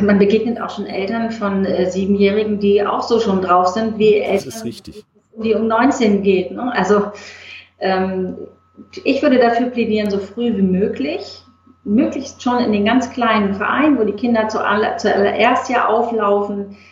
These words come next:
Speaker 1: dass man von vornherein den Grund legt, also, äh, den Grund legt, indem man die Eltern schult.
Speaker 2: Mhm.
Speaker 1: Und sagt, also, „Herzlich willkommen bei uns im Verein und wir stellen uns das hier so und so vor, ihr helft euren Kindern auf die und die Art und Weise.“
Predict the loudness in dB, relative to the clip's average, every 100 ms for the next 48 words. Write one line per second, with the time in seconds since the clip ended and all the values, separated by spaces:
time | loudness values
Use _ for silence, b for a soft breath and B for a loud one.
0 | B -10 -4 -2 -2 -4 -2 0 2 2
1 | 0 -2 -4 -8 -6 -6 -4 -6 -6 -6
2 | -4 -4 -4 -6 -8 B B B -2 4
3 | 4 4 4 4 4 2 2 0 -2 -2
4 | -2 -2 0 -2 -2 -6 -6 -6 -6 -8
5 | -16 _ _ _ _ _ -16 -12 -6 -2
6 | -2 -4 _ _ -20 -18 -8 -4 0 0
7 | 0 -2 -10 -14 -12 -2 0 2 2 0
8 | 2 2 0 -2 -4 -8 -8 -4 2 2
9 | 2 -2 -8 -4 0 0 0 0 0 0
10 | -4 -8 -8 -8 -4 -4 -2 2 2 2
11 | -2 0 2 2 0 -2 -2 -2 -2 0
12 | 2 2 -2 -2 2 2 2 0 0 0
13 | -2 -2 -6 -4 -2 -2